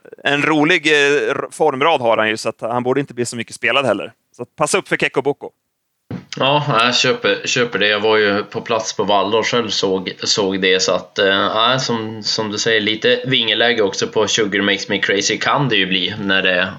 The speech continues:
Speaker 2: första i, i volt sådär. Så att, eh,
Speaker 1: Ja.
Speaker 2: ja, vi, vi, vi tar Kekko Boko och så, eh, var vi väl ganska överens om, eh, spiken i den här omgången direkt vi,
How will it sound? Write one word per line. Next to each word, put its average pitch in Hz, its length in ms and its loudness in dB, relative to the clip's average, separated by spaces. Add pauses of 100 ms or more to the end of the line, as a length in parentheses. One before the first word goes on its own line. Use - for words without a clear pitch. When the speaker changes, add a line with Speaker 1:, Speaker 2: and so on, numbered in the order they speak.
Speaker 2:
första 101 500 -2
i, 92 220 -2 (300)
i 98 160 -2
volt 92 340 0
sådär. 90 280 0
Så - 120 0
att, - 260 -8
eh, 95 80 0
Speaker 1:
Ja. 95 320 2
Speaker 2:
ja, 107 160 0
vi, 117 240 0
vi, 120 200 0 (100)
vi 127 120 0
tar 139 260 0
Kekko 139 340 -2
Boko 123 440 -4 (260)
och 110 160 0
så, 120 280 2
eh, 110 960 0
var 117 140 4
vi 117 120 2
väl 110 140 2
ganska 110 400 0
överens 117 500 2
om, 104 380 2
eh, 104 100 0
spiken 120 680 -2
i 98 80 2
den 95 160 0
här 95 240 0
omgången 95 760 0
direkt 95 420 -2
vi, 92 480 2